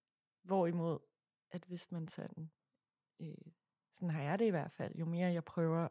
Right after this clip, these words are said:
at ikke have det på en særlig måde, jo mere insisterende bliver det også.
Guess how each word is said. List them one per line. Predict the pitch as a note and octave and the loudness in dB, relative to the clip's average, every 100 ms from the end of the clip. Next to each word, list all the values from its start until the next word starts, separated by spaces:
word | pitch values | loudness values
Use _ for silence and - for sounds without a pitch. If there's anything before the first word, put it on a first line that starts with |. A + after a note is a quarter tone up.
| - | -4
at | - C#3 _ _ _ _ _ _ _ _ _ _ _ _ _ _ | -8 -10 _ _ _ _ _ _ _ _ _ _ _ _ _ _
ikke | - C#4 C#4 B3 - _ _ _ | 2 2 4 2 2 _ _ _
have | F3 F3+ | 0 2
det | D#3 E3 | 2 0
på | - | -2
en | D3+ | -2
særlig | - F2+ D3 - | -2 -2 0 -2
måde, | - - - _ _ _ _ _ _ | -2 -4 -6 _ _ _ _ _ _
jo | - | 2
mere | G3+ F#3 G#3 - | 4 6 4 4
insisterende | G3 A#3+ - - D4+ - D4 C#4 | 2 2 0 0 0 2 4 4
bliver | A3+ F#3 - | 2 0 2
det | - | 2
også. | - F3 - | 2 2 -2